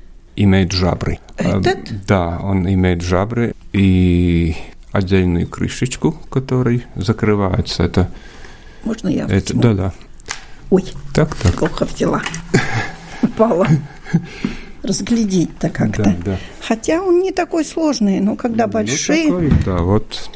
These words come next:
Speaker 2: Да.
Speaker 1: такие он с таким отверстием. Где-то
Speaker 2: Да.
Speaker 1: у него есть крышечка.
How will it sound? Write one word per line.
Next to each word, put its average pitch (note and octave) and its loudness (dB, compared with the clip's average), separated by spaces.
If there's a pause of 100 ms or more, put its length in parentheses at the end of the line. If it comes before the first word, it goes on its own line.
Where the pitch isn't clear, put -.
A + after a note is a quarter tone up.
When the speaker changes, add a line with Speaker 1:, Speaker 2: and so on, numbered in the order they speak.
Speaker 2:
Да. - 0
Speaker 1:
такие F#2 4
он F2 2 (240)
с - -12
таким E2 -2
отверстием. A#2+ 2 (480)
Где-то - 2
Speaker 2:
Да. - -
Speaker 1:
у - 4
него G2+ 4
есть F2 0
крышечка. - -2